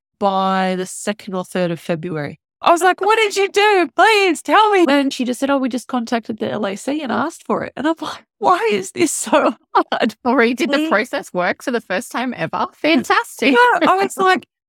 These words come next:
Speaker 1: "Oh, well, that's no golden nugget that I can take and use with someone else because we've tried that and it doesn't work." So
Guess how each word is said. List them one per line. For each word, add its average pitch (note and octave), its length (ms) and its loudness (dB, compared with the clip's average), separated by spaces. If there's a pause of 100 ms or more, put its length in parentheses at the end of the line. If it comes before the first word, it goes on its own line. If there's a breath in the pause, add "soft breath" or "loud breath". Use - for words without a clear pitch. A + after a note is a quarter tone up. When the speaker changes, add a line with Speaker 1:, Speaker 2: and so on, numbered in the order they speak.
(280)
Speaker 1:
"Oh, D#4+ 220 4
well, C#4 140 0
that's - 400 0
no A3+ 280 2
golden G#3+ 440 0
nugget A#3 320 -2
that G3+ 100 -2
I G#3 120 -4
can A3+ 200 -8
take A#3 280 -4
and A#3+ 120 -10
use B3 220 -6
with A#3 200 -6
someone A#3+ 320 -4
else C#4 240 -4
because D4 360 -4
we've C#4+ 160 -6
tried D#4 260 -2
that - 160 -2
and C4+ 140 -6
it C#4 100 -10
doesn't - 340 -8
work." - 440 -8
So - 300 -6